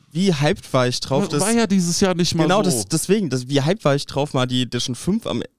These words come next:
Speaker 1: ihren Stand zu
Speaker 2: Ja.
Speaker 1: sehen, weil's die davor nicht auf Social Media gab.
Speaker 2: Ja.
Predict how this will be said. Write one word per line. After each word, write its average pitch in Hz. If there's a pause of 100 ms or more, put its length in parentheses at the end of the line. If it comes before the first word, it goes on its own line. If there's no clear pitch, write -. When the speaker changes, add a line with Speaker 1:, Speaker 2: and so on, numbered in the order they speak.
Speaker 1:
ihren 247
Stand 113
zu -
Speaker 2:
Ja. 117
Speaker 1:
sehen, 240 (360)
weil's 123
die 135
davor 131
nicht 139
auf 110
Social 120
Media 101
gab. 127
Speaker 2:
Ja. 165